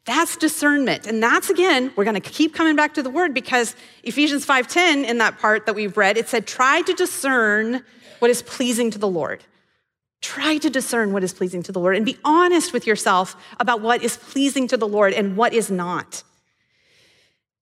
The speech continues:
Now, the thing with all of this, as I just said, it, it gets where people would go,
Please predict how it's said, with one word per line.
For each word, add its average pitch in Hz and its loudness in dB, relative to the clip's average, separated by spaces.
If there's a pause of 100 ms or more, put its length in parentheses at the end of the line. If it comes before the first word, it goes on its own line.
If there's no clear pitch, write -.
(680)
Now, 269 2
the 240 -2
thing 330 2
with 254 2 (360)
all 254 6
of 254 2
this, 233 0
as 208 -4
I 214 2
just 247 -2
said, 185 0 (380)
it, - 0
it 240 0
gets 311 -2
where 254 2 (380)
people 269 -2
would 247 2
go, 220 2